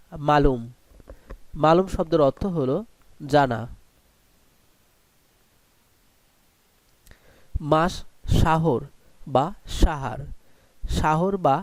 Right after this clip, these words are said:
সাহার অর্থ হলো মাস। বেতন রাতিব। রাতিব অর্থ হলো বেতন। কারণ আসান। আসান শব্দের অর্থ হলো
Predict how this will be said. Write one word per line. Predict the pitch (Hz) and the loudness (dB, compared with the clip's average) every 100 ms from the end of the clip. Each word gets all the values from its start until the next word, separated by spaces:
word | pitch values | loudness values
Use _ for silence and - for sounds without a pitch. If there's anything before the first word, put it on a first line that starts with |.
| - - - | -4 -4 2
সাহার | 156 139 165 | 2 2 -4
অর্থ | 147 - 180 | -4 -4 -8
হলো | 170 127 139 233 - | -4 -4 -4 -6 -12
মাস। | 156 131 110 - - _ _ _ _ _ _ _ _ _ _ _ _ _ - - | -6 -6 -6 -10 -20 _ _ _ _ _ _ _ _ _ _ _ _ _ -20 -18
বেতন | 147 143 180 143 139 202 _ _ _ _ | 0 2 4 2 0 -4 _ _ _ _
রাতিব। | - 143 151 - 151 117 - - - _ _ _ - | 0 4 4 4 0 0 -8 -14 -20 _ _ _ -6
রাতিব | 143 151 165 202 | 2 2 4 4
অর্থ | 160 - | 4 4
হলো | 208 180 131 170 226 _ - | 0 0 0 -2 -6 _ -12
বেতন। | 147 143 139 127 113 127 _ _ _ _ _ _ _ _ _ _ _ _ _ _ _ _ _ _ _ _ _ _ _ _ _ _ _ _ _ - _ _ - - - | 0 0 2 -2 -4 -18 _ _ _ _ _ _ _ _ _ _ _ _ _ _ _ _ _ _ _ _ _ _ _ _ _ _ _ _ _ -20 _ _ -20 -18 0
কারণ | 170 175 147 160 202 196 _ - | 4 4 4 0 -8 -20 _ -4
আসান। | 156 156 - 151 117 123 - _ - - - - | 0 4 4 2 -12 -20 -20 _ -20 -20 -20 -12
আসান | 156 160 196 | -6 -4 -4
শব্দের | 196 196 170 160 | -4 -4 0 2
অর্থ | 143 - | 2 -2
হলো | 170 160 135 | -8 -4 -4